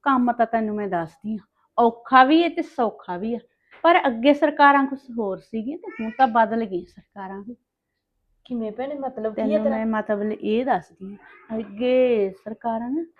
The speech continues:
Speaker 1: ਗ੍ਰਾਂਟਾਂ ਦਿੰਦੀਆਂ ਹੁੰਦੀਆਂ ਸੀ ਸਰਪੰਚੀ ਮੈਂਬਰਾਂ ਨੂੰ, ਹੁਣ ਤਾਂ ਬਹੁਤ ਘੱਟ ਗਈਆਂ। ਤੇ ਊਂ ਸਰਪੰਚੀ 'ਚ ਦੋ ਰੁਪਏ ਬਣ ਜਾਂਦੇ ਹੁੰਦੇ ਆ।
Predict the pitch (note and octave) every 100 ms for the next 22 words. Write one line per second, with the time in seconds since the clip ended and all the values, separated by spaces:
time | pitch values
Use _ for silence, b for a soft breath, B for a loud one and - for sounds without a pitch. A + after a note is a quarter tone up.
0 | _ A#3 A3+ A3 - A3+ B3+ A#3 G3+ F3+
1 | E3+ E3 _ F#3 _ - G#3 A3+ G#3+ A3+
2 | G3+ F#3+ F3+ F3+ F3+ F3+ B B B _
3 | - A3+ G#3+ A#3+ A#3+ A#3+ G#3+ - E4 E4
4 | C4 C4+ C4 - _ _ _ - - _
5 | _ B3+ B3 A3 G3+ - C#4 C#4 C4+ C4+
6 | - C4+ C4+ C4+ D4 D4 F4+ D4+ D#4+ D#4
7 | D#4+ D4+ G#3+ E3+ - F#3 F3+ F#3+ G3 F#3+